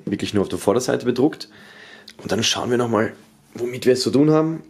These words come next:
Und zwar ist das Ganze ein Anvil Lightweight, lesen wir hier. Die Größe konnte man sich auch auswählen, das fand ich besonders gelungen in dem Shop. Ich habe mich in dem Fall entschieden für Größe M und das Ganze ist hundert Prozent Baumwolle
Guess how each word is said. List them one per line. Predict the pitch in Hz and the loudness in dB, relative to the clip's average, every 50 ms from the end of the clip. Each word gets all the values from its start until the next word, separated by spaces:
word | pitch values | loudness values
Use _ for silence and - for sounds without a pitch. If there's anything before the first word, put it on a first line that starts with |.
| - - | -10 -4
Und | - 110 107 | -2 -2 -2
zwar | - - 117 117 113 - - | 0 2 2 2 2 2 -2
ist | 117 113 - 117 | -4 -2 0 0
das | 107 - | 2 2
Ganze | 110 107 110 107 - 117 - - | 2 2 2 2 0 0 0 0
ein | - 87 95 95 98 - - - - _ _ _ - | 0 0 0 0 0 -2 -6 -12 -20 _ _ _ 0
Anvil | 90 101 120 117 107 113 117 107 107 101 - - | 0 2 2 2 4 4 4 4 2 0 -2 -2
Lightweight, | - 90 92 90 87 101 139 - - - 98 101 - - - - - | -2 2 2 4 4 2 0 0 2 4 4 4 2 -2 -8 -10 -4
lesen | 85 90 98 101 101 | -2 0 0 0 0
wir | 101 | 0
hier. | 98 107 131 170 190 - - - _ _ _ _ _ - - - - - - - - - - - - - | 2 4 2 2 0 -2 -10 -20 _ _ _ _ _ -16 -16 -16 -16 -18 -20 -20 -20 -20 -20 -18 -10 -6
Die | 107 101 | -6 -2
Größe | - - 104 117 - - - 139 | 2 4 4 4 4 2 0 0
konnte | - 135 123 113 120 | 0 0 0 0 0
man | 117 | -2
sich | 110 - - | 0 0 0
auch | - 113 - - | 0 0 0 0
auswählen, | - 85 95 - - 104 101 | 0 0 0 0 0 0 0
das | 110 101 - | 0 -2 -4
fand | - 95 98 | -2 -2 -2
ich | 98 95 - | -2 -2 -6
besonders | - - - 101 101 101 - | -8 -4 -2 0 0 0 0
gelungen | - 98 98 98 107 120 120 | -2 -2 0 0 0 0 0
in | 107 | 0
dem | 107 104 98 | 0 0 2
Shop. | - - 110 - - - - - - - - - - _ - | 2 2 2 0 0 -6 -18 -20 -20 -20 -20 -20 -20 _ -12
Ich | - - 113 | -2 2 2
habe | 104 101 | 4 4
mich | 107 104 98 | 2 0 0
in | 95 101 | 0 2
dem | 101 101 101 | 2 0 0
Fall | - - 98 95 98 - - - - | 0 2 2 2 2 0 -2 -6 -6
entschieden | 98 95 - - 113 107 104 110 101 - | -4 -4 0 0 0 2 2 0 -2 -4
für | - - - 107 104 - - - - | -6 -2 0 2 2 2 0 -4 -10
Größe | - - 95 104 107 104 - - - - | -6 0 2 2 2 2 2 0 0 2
M | - 101 131 156 190 185 - - - - - - - _ _ | 2 2 2 0 -2 -6 -10 -20 -20 -20 -20 -20 -20 _ _
und | - - 127 123 | 0 2 2 2
das | 113 - | 2 2
Ganze | - 98 104 101 - - | 2 0 0 0 -2 -4
ist | - - - - - | -4 -4 -6 -4 0
hundert | - 123 113 110 110 | 2 4 4 2 2
Prozent | - 95 92 - 98 92 92 - - - | 2 0 0 2 0 0 0 -2 -6 -6
Baumwolle | - - - 120 113 107 104 101 98 95 95 | -6 -4 -2 2 4 4 4 4 4 2 0